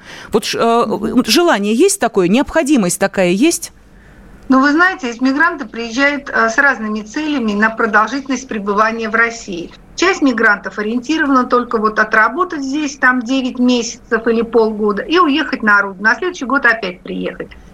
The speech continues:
Speaker 2: Есть мигранты, которые, поработав здесь, задумываются о том, а может быть, здесь всё-таки остаться. И вот у них стимулы к изучению языка, там, к совершенствованию своей профессии и специальности, конечно, больше.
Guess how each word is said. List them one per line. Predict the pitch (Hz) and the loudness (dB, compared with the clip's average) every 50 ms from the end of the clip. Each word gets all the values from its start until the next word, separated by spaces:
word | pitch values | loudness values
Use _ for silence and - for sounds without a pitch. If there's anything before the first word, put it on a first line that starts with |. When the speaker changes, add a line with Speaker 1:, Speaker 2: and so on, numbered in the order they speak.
| - - | -4 0
Speaker 2:
Есть | 262 320 339 - | 2 2 2 2
мигранты, | 339 320 285 269 294 302 330 302 - 302 | 2 2 2 4 4 2 2 0 -4 -8
которые, | - 240 220 220 - - 262 277 294 294 285 277 254 | -2 0 0 0 0 -2 -2 0 0 0 -2 -2 -4
поработав | - - 214 - 233 240 240 240 233 254 240 - 233 214 208 | -4 -6 -2 2 4 4 4 2 0 -4 -8 -6 -6 -6 -6
здесь, | 214 240 294 320 277 | -4 -4 -2 0 2
задумываются | 254 214 202 208 240 247 247 240 233 233 - 262 240 | 0 0 0 0 -2 -2 -2 -2 -4 -4 0 0 0
о | 233 | 0
том, | - 302 285 269 | 0 -2 0 2
а | 226 220 | 2 2
может | 226 226 226 220 | 2 -2 -2 -4
быть, | 220 226 220 | -4 -6 -6
здесь | 220 214 214 233 214 - | -4 -4 -4 -4 -6 -6
всё-таки | - - 233 220 - - 226 | -6 -6 -6 -6 -2 0 2
остаться. | 226 233 233 - - 330 370 381 381 - - 214 185 - - - _ - - _ - - | 2 2 0 0 0 2 2 2 0 -4 -4 -4 -4 -4 -6 -18 _ -20 -20 _ -8 -4
И | 240 233 | -2 0
вот | 226 254 240 269 | 0 0 2 2
у | 269 | 2
них | 269 302 370 392 392 - - | 4 4 4 2 -2 -2 -4
стимулы | - - - - - 262 254 233 220 208 190 185 185 | -8 -12 -8 0 2 4 4 4 4 2 2 2 0
к | 180 185 - | 0 -2 -4
изучению | 202 190 220 220 220 - 240 214 196 202 202 196 | -2 0 0 0 0 0 0 2 2 2 0 0
языка, | 190 185 190 190 185 - 269 294 285 | 0 0 -2 -2 0 2 0 0 2
там, | 285 220 196 202 202 | 0 -2 -2 -2 -6
к | |
совершенствованию | - - 202 202 208 - 254 226 196 185 - 202 190 185 | -8 -6 -4 -4 -2 -2 -2 -2 -2 -4 -6 -6 -6 -4
своей | - 208 208 196 | -2 -2 -2 0
профессии | 180 190 208 233 233 - 214 196 - 214 | 0 2 0 0 0 -2 -6 -6 -6 -8
и | 190 | -10
специальности, | 190 - 233 214 - 302 330 339 339 302 - - - | -8 -8 -8 -2 2 2 2 2 0 -4 -6 -8 -10
конечно, | 202 - 185 185 208 233 262 262 - 269 254 240 | -4 -2 0 0 0 -2 -4 -4 -4 -4 -4 -2
больше. | 226 214 202 160 160 - - - - - - | -2 -2 -2 -2 -2 -2 -4 -4 -4 -6 -10